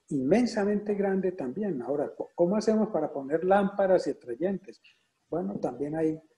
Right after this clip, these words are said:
se pueden poner cebos, hacer cebos. Cebos que, que la larva busque el cebo y cosas. Pero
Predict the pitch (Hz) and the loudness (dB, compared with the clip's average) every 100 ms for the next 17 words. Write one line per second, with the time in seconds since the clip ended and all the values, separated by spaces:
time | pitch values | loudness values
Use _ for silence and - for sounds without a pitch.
0 | _ - 135 143 147 139 123 135 - - | _ -14 -10 -8 -6 -4 -2 -2 -2 6
1 | 170 180 175 - - _ 139 139 135 127 | 8 8 4 -2 -14 _ -8 -6 -8 -8
2 | - 143 - - - _ _ _ _ - | -2 -2 -2 -10 -20 _ _ _ _ -10
3 | 143 143 156 156 - 120 107 _ _ _ | -2 2 2 0 -8 -8 -10 _ _ _
4 | - 127 127 120 135 127 156 147 120 139 | -12 -8 -4 -2 -2 -2 -4 -4 -4 -2
5 | 170 - 139 131 - - 123 - 143 156 | -2 -6 -10 -10 -14 -14 -14 -8 -4 -4
6 | 160 - _ _ 127 - - - - _ | -6 -12 _ _ -14 -8 -8 -10 -20 _
7 | _ - 139 135 135 - | _ 2 2 2 -2 -10